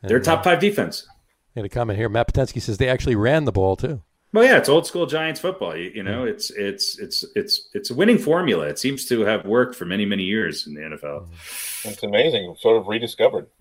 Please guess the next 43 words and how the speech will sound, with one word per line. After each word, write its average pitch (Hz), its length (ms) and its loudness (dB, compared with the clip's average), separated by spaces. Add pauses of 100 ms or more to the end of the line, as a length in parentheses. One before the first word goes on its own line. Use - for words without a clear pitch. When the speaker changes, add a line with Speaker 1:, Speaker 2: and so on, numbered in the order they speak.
(340)
Speaker 1:
Yeah, 85 180 4
if 92 100 0
Speaker 2:
Yeah, 113 80 6
Speaker 1:
you, 123 60 8
if 120 60 2
you, 127 200 4
Speaker 2:
really. 101 300 -4 (680)
Well, 156 200 6
you 147 100 -2
said 202 220 4
about 151 140 4
the 120 60 0
defense. 107 460 -2
I 120 60 -2
mean, 120 320 -4
Leonard 135 260 4
Williams 127 360 4
was, 95 200 -6
uh, 104 360 0
was 95 180 -8
named 107 220 -6
the 101 200 -10
N 113 160 -4
F 107 80 -6
C, 101 480 -8
uh, 101 220 -8
N 120 140 -4
F 113 80 -4
C - 140 -10
Defensive 107 460 -6
Player 110 200 0
of 98 40 -2
the 90 80 -4
Week, 120 300 -4 (240)
uh, 90 380 -10
for, 85 340 -14
for 80 280 -14
this 82 140 -12
past, - 360 -12
uh, 78 160 -14 (340)
week, - 240 -18 (100)
obviously, 82 360 -18
football. 90 360 -12